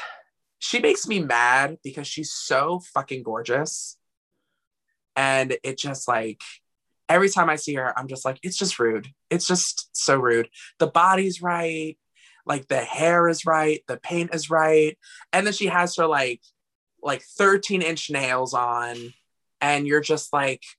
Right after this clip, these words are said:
"Oh." Yeah, she's great. I, I always enjoy per-, performing with her 'cause she's just, like, and she's an, she's one of those performers that, like,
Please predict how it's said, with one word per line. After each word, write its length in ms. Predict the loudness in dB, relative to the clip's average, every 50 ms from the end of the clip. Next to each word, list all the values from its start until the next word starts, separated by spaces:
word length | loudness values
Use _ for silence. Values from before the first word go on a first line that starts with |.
| _ -6
"Oh." 380 | -4 -2 -2 0 -2 -2 -4 -6 -8 -12 -14 -18 _ _ _ _ _ _ _ _ _ _ _ _ _ _ _ _ _ _ _ _ -4
Yeah, 200 | 0 0 0 0
she's 240 | 0 -4 -6 -4
great. 280 | 0 0 2 2 2 2
I, 360 | 0 0 0 2 2 2 0 0 -2
I 160 | -2 0 0
always 300 | 0 0 0 -2 -2 -6
enjoy 260 | -8 -6 -6 -6 -6 -6 -8 _ _ _ _ _
per-, 140 | -20 -20 -20 _ _ _ -20 _ _ _ -8
performing 360 | -6 -2 0 0 0 0 -2
with 120 | -2 0 4
her 300 | 4 6 6 4 4 0 _
'cause 160 | -10 -8 -8 -6
she's 220 | -6 -8 -6 -2
just, 260 | 0 0 0 0 -2
like, 280 | -2 -2 -2 -6 -10 -16 -20 -20 _ _ _ _ _ _ _ _ -2
and 100 | 0 0
she's 200 | 2 2 2 2
an, 160 | 2 0 0 0
she's 260 | -4 -4 -4 -2 0 2
one 140 | 2 2
of 60 | 4 2
those 220 | 0 0 -2 -6
performers 520 | -8 -10 -4 0 0 0 2 0 -2 -2
that, 180 | 0 0 0 0 0
like, 260 | -4 -4 -4 -6